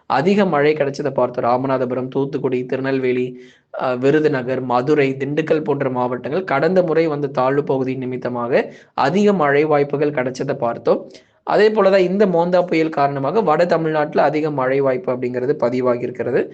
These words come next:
தொடர்ந்து இனி அடுத்தடுத்து வரும் நாட்களிலும் உருவாகக்கூடிய தாழ்வு பகுதிகள் குறித்து மிக விரிவாக, தெளிவாக நம்ம பார்க்கலாம். நீங்க நண்பர்களே மறக்காம ஒரு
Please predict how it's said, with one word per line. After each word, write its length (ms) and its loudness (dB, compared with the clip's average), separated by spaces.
தொடர்ந்து 320 4
இனி 140 2
அடுத்தடுத்து 480 2
வரும் 200 2
நாட்களிலும் 540 -2
உருவாகக்கூடிய 560 2
தாழ்வு 300 0
பகுதிகள் 400 -2
குறித்து 320 -2
மிக 220 0
விரிவாக, 500 0
தெளிவாக 480 -2
நம்ம 200 -6
பார்க்கலாம். 540 -2
நீங்க 300 2
நண்பர்களே 460 2
மறக்காம 480 0
ஒரு 200 2